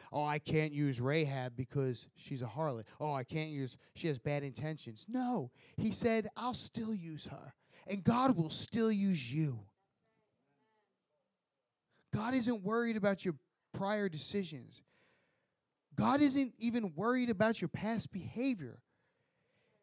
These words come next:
He can look past that if you'll just do one thing,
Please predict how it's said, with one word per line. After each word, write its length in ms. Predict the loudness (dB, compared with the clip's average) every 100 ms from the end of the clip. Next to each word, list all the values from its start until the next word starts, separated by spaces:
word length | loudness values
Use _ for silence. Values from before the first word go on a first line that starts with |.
| _ _ _ 0
He 200 | 2 4
can 280 | 4 6 8
look 220 | 6 6
past 500 | 4 4 2 0 -4
that 320 | -4 -4 -6 _ _ _ _ _ -4
if 160 | 0
you'll 100 | 0
just 280 | 2 -2 0
do 120 | 0
one 460 | 0 -2 -2 -2 -4
thing, 380 | -4 -6 -6